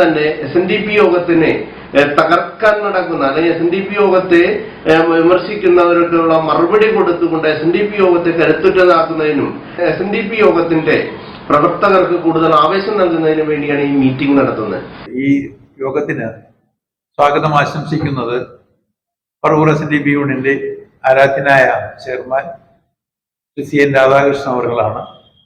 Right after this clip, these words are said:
Speaker 2: അദ്ദേഹത്തിന്റെ സംസാരത്തിന് ശേഷം സംഘടനാപരമായ വിശദീകരണം നടത്തുന്നത് എസ് എൻ ഡി പി യോഗം വൈസ് പ്രസിഡന്റ് ശ്രീ തുഷാർ വെള്ളാപ്പള്ളി അവർകളാണ്. തുഷാർ,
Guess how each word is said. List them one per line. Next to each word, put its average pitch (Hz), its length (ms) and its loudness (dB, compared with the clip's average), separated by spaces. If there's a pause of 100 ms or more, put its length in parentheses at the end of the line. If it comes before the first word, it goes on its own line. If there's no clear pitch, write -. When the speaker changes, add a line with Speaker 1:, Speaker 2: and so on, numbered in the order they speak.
(1500)
Speaker 2:
അദ്ദേഹത്തിന്റെ 151 540 2 (360)
സംസാരത്തിന് 147 600 0
ശേഷം 131 380 2 (1300)
സംഘടനാപരമായ 165 840 2 (300)
വിശദീകരണം 147 640 -4
നടത്തുന്നത് 131 600 -10 (1900)
എസ് 131 140 -4
എൻ 160 80 0
ഡി 160 100 4
പി 165 120 6
യോഗം 156 300 4
വൈസ് 143 240 -4
പ്രസിഡന്റ് 135 500 -10 (480)
ശ്രീ 143 160 -12 (140)
തുഷാർ 147 340 2
വെള്ളാപ്പള്ളി 131 500 0
അവർകളാണ്. 98 420 -12 (1800)
തുഷാർ, 156 280 0